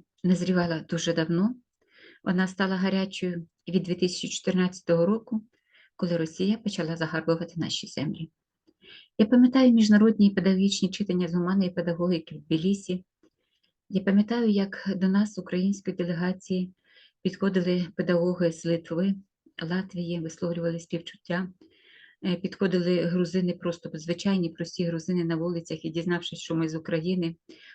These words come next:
обіймали нас і плакали разом з нами, і висловлювали свою підтримку.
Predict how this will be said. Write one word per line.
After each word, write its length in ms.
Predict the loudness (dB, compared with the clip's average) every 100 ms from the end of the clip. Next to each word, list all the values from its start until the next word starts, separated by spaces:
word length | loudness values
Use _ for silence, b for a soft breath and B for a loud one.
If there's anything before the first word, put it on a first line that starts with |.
| -4
обіймали 680 | 0 2 2 0 0 -2 -4 _ _ -12 -2
нас 320 | -2 -4 -10
і 60 | -12
плакали 480 | -4 -4 0 0 2
разом 300 | 0 0 -2
з 120 | 2
нами, 360 | 4 4 2 -6 _ _ b b b b
і 100 | -4
висловлювали 600 | -2 -2 -4 -2 -4 -6
свою 320 | -6 -6 -6
підтримку. 680 | -8 -4 0 0 -2 -8